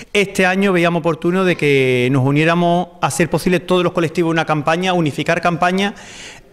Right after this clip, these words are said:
Y la campaña de los alimentos, el Consejo la lleva haciendo como siempre hasta el día de hoy, pero la campaña de juguetes, la única diferencia es que nos sumamos al Radio Maratón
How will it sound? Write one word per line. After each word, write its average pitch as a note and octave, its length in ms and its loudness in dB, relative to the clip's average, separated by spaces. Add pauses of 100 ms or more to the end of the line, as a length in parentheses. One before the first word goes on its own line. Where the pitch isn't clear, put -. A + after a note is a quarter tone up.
(140)
Y F#3 120 2
la F3 140 2
campaña G3 580 2
de G3 80 2
los F#3 140 2
alimentos, G3+ 500 0
el G3+ 80 -2
Consejo F3+ 400 0
la F3+ 80 2
lleva E3+ 240 0
haciendo F3 340 -2
como C#3+ 220 0
siempre E3+ 340 0
hasta E3+ 140 -2
el E3 40 0
día E3+ 120 2
de E3+ 100 2
hoy, F#3 80 2
pero E3+ 140 -2
la C#3 80 0
campaña F#3 320 0
de F3+ 60 0
juguetes, F3+ 280 0 (240)
la E3 140 2
única F#3 180 2
diferencia F#3 380 -2
es F#3 40 -8
que F#3+ 120 0
nos F#3+ 140 0
sumamos F3+ 300 2
al E3+ 60 0
Radio D#3+ 260 0
Maratón D#3 480 0